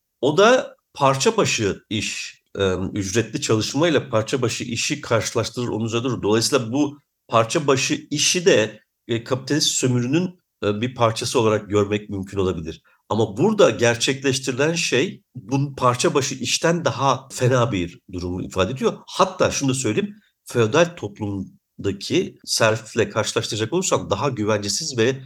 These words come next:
gelecek korkusu yüksek bir bağdan ba-, artık üretim mekanizmasından bahsediyoruz.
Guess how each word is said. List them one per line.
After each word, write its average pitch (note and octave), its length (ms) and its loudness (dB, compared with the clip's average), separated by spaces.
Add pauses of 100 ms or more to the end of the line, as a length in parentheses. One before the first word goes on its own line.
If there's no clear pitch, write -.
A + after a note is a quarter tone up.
(200)
gelecek A2 420 0
korkusu G2+ 360 -4
yüksek B2+ 460 -2
bir F2 240 -4
bağdan G2 400 4
ba-, F#2+ 360 0
artık F2+ 300 -2
üretim G2+ 260 -2
mekanizmasından E2+ 680 -2
bahsediyoruz. E2 580 -4